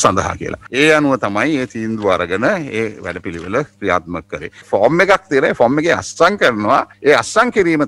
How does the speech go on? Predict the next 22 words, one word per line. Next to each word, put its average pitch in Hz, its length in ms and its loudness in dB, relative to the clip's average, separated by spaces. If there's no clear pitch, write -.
තමයි 120 320 0
මේ 151 160 0
කට්ටිය 139 300 -2
මේ 131 160 -2
පාවිච්චි 147 400 -2
කරන්න 131 280 -2
හොදන්නේ. 107 400 -4
මේක 165 320 2
බලහත්කාරයෙන් 143 800 2
එකක් - 240 -2
පමණක් 143 400 0
ගත්තයි 135 560 0
Taman 139 320 0
කැමතියි 123 380 -2
කියලා 123 260 0
පාවිච්චි 127 400 0
කරන. 107 160 -2
ඉතින් 120 220 -4
මේක 131 200 -4
ඉතාමත්ම 104 500 0
අවාසනාවන්ත 110 640 0
තත්ත්වයක්. 107 420 -4